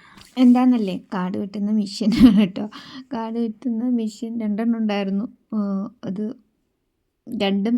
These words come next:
ഉം, എന്താ പറയുക, ദിവസവും അതിനെ ഹോസ്പിറ്റലിൽ കൊണ്ടുപോകലാണ് ഇപ്പോൾ പ്രധാന പരിപാടി. എന്താന്ന് വെച്ചാൽ ഇപ്പോൾ കാട് വെട്ടാൻ ആൾക്കാരെ വിളിച്ചു എന്ന് വെച്ചോ, പണിക്കാരെ ആരെയും വിളിച്ചു എന്ന് വിചാരിച്ചോ, ആ, അപ്പോൾ പിന്നെ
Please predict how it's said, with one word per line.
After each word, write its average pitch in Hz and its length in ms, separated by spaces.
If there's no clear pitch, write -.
ഉം, 196 240
എന്താ 196 200
പറയുക, 202 280
ദിവസവും 202 480
അതിനെ 208 300
ഹോസ്പിറ്റലിൽ 196 580
കൊണ്ടുപോകലാണ് 196 560
ഇപ്പോൾ 214 200
പ്രധാന 190 440
പരിപാടി. 180 500
എന്താന്ന് 240 460
വെച്ചാൽ 240 340
ഇപ്പോൾ 233 260
കാട് 233 340
വെട്ടാൻ 233 380
ആൾക്കാരെ 214 460
വിളിച്ചു 214 420
എന്ന് 226 160
വെച്ചോ, 185 260
പണിക്കാരെ 220 480
ആരെയും 208 280
വിളിച്ചു 220 260
എന്ന് 220 140
വിചാരിച്ചോ, 196 340
ആ, - 120
അപ്പോൾ 214 240
പിന്നെ 196 480